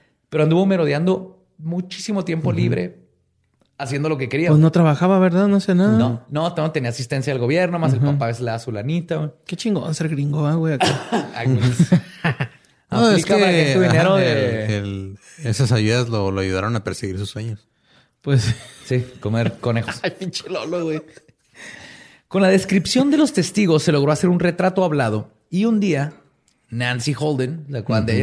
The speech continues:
Speaker 1: ella? La chica del supermercado.
Speaker 2: Ah,
Speaker 3: Ujú.
Speaker 2: sí, ese es el que no se le para.
Speaker 1: Sí, güey, vio,
Speaker 3: Ajá.
Speaker 1: deja tú,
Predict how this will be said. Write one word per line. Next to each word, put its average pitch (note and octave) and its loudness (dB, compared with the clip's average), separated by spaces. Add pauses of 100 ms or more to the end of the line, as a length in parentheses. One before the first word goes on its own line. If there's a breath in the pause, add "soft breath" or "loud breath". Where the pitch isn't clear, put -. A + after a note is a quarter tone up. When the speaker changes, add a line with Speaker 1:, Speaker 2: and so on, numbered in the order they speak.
Speaker 1:
ella? B2 -6 (460 soft breath)
La A#2 -4
chica D3 0
del D#3 2
supermercado. C#3 0 (160)
Speaker 2:
Ah, E3 4
Speaker 3:
Ujú. G3+ 6
Speaker 2:
sí, G3+ 4
ese E3+ 0
es D3+ -2
el E3+ 0
que F#3 0
no C3+ 2
se C3 0
le C#3+ 0
para. D#3 0
Speaker 1:
Sí, F4 6
güey, A#3 2
vio, D3+ 6
Speaker 3:
Ajá. A3+ 4
Speaker 1:
deja B3 2
tú, B3 2